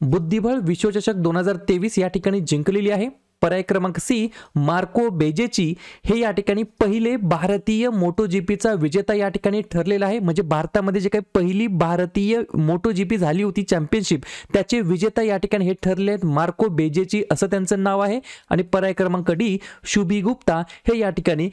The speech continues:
किंवा यांनी under नाईन्टीन मुलींची जी काही राष्ट्रीय बुद्धिबळ स्पर्धा झाली होती, ती या ठिकाणी जिंकलेली आहे. या सर्व गोष्टी व्यवस्थितपणे वहीमध्ये लिहून घ्या. क्लिअर?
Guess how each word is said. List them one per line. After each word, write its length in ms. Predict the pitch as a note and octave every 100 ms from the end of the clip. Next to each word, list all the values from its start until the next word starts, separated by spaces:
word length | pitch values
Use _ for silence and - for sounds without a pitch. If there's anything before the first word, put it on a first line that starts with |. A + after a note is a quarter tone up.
| - -
किंवा 180 | F3
यांनी 320 | E3+ G3+ D#3+ F3+ -
under 280 | F#3 G#3 A#3
नाईन्टीन 400 | A3 G3+ F3 G#3
मुलींची 400 | F#3+ G3 G#3 G3
जी 60 | G#3
काही 140 | G#3+
राष्ट्रीय 540 | D#3 D#3 - G#3 G#3
बुद्धिबळ 460 | A3+ D#3+ C#3 F#3 G#3
स्पर्धा 440 | G#3 - E3 F3
झाली 200 | A3+ F3+
होती, 240 | D#3 C3+ F3+ - -
ती 100 | A#3
या 120 | G#3+ E3
ठिकाणी 320 | D#3 D#3 G3+
जिंकलेली 480 | E3+ D3 B2+ B2 B2
आहे. 160 | B2 B2+ _ E3+
या 100 | F#3
सर्व 340 | - G#3 A3
गोष्टी 320 | G3+ F3 G#3
व्यवस्थितपणे 600 | E3+ D#3+ D#3+ F3 D#3 E3
वहीमध्ये 500 | G#3 C#3+ C3 C3 G#3
लिहून 200 | D#3 B2
घ्या. 140 | A#2+ A#2+ -
क्लिअर? 220 | F3+ A3